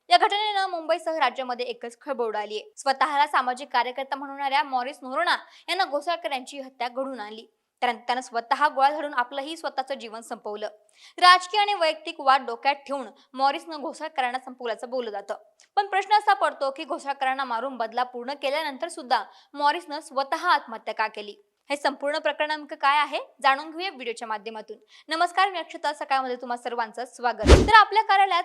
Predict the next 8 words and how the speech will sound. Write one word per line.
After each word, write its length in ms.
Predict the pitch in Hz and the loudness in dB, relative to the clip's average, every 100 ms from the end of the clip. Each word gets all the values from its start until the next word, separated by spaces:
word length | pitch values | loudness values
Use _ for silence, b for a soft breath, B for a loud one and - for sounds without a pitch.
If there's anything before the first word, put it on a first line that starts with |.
| - | -2
बैठकीसाठी 580 | 269 285 320 320 285 294 | -4 -4 -6 -8 -8 -8
बोलावून 440 | 240 240 226 233 269 | -6 -2 -4 -6 -10
शिवसेना 480 | 285 254 285 269 | -8 -8 -6 -4
ठाकरे 260 | 262 254 269 | -6 -6 -6
गटाचे 340 | 277 269 277 | -2 -2 -2
नेते 300 | 269 247 254 | -10 -8 -8
विनोद 260 | 240 240 262 | -8 -10 -12
घोसाळकर 500 | 220 226 349 415 240 | -8 2 4 4 0